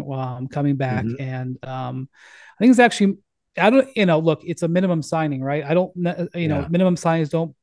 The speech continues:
Speaker 1: don't, um, always pay off. But the people I know who pay attention to, to
Speaker 2: Mm-hmm.
Speaker 1: things thought that was a good, uh,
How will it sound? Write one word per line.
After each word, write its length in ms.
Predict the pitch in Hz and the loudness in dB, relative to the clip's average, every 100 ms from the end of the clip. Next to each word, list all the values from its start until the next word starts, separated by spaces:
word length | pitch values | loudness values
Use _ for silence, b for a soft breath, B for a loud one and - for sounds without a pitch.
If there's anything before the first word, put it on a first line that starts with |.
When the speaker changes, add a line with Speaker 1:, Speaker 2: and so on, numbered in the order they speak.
| _ | _
Speaker 1:
don't, 340 | 165 160 151 160 | -2 -2 -2 -2
um, 400 | 147 143 135 131 _ _ _ _ _ _ _ _ - | -2 -2 -4 -8 _ _ _ _ _ _ _ _ -2
always 240 | 151 147 | 0 2
pay 200 | - 151 | 2 4
off. 260 | 147 156 - | 4 2 0
But 100 | - | -8
the 60 | |
people 320 | - 180 180 | -2 -2 2
I 120 | 175 160 | 2 2
know 200 | 156 151 | 2 0
who 120 | 143 | -2
pay 160 | 147 | -2
attention 360 | 151 156 147 151 | -2 -2 -6 -4
to, 200 | 147 156 b b b b b b _ | -6 -6 b b b b b b _
to 260 | - 151 139 | -2 2 2
Speaker 2:
Mm-hmm. 220 | 139 147 156 - | 2 0 -6 0
Speaker 1:
things 320 | 165 156 147 | 2 2 0
thought 180 | 156 143 | -2 0
that 140 | - | -2
was 120 | 139 | -4
a 40 | 135 | -6
good, 640 | 123 - 160 151 143 151 _ _ _ _ _ | -12 -2 4 4 2 -8 _ _ _ _ _
uh, 760 | 143 135 131 131 135 - 123 | -8 -4 -4 -6 -8 -12 -12